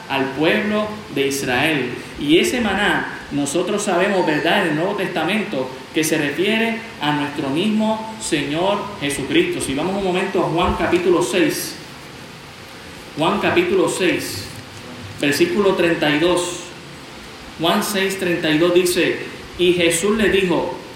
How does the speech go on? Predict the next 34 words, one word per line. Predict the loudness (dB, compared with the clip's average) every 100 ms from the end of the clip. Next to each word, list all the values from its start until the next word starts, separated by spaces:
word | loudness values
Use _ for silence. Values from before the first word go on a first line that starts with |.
| -12
"De | 0 2 2
cierto, | 0 0 0 0 2
de | 2
cierto | 2 0 0 0
os | 2
digo, | 2 2 0 -2 -8 -14 -16 -16 -4
no | 2 4 4 4 4
dio | 2 4
Moisés | 2 0 2 2 2 0 -6 -10 -16 -6 0
el | 2
pan | 2 2 2
del | 0
cielo, | 0 0 0 -2 -4 -10 -6
mas | 0 2 2 0 2
mi | 2 2 2
Padre | 2 2 0 -2 -4 -10 -10 0
os | 2 2 0
da | 0 0
el | 0
verdadero | 0 2 2 0 0 0
pan | 0 0
del | 0 0
cielo, | 0 -2 -2 -6 -10 -16 -4
porque | 0 2 2 0
el | 0
pan | 0 0 2
de | 2
Dios | 2 2 0 -4 -10 -14 -2
es | 0 0
aquel | -2 -2 -2 0
que | 2
descendió | 2 2 0 2 4 4
del | 4
cielo | 0 0 0 0